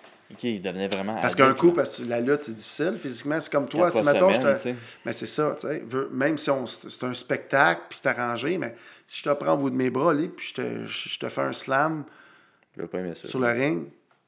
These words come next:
Speaker 2: t'aimeras pas ça.
Speaker 1: Mhm.
Speaker 2: Tu vas être capable de le prendre parce que t'es habitué, t'as, au judo, quoi que ce soit, te faire faire une,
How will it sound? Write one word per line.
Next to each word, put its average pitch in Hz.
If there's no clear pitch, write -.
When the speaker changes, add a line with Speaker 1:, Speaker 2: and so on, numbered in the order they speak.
Speaker 2:
t'aimeras 120
pas 117
ça. 156
Speaker 1:
Mhm. 143
Speaker 2:
Tu -
vas 123
être 117
capable 131
de 127
le 131
prendre 151
parce 123
que 127
t'es 127
habitué, 123
t'as, 117
au 131
judo, 117
quoi 139
que 120
ce 120
soit, 143
te 143
faire 123
faire 131
une, 120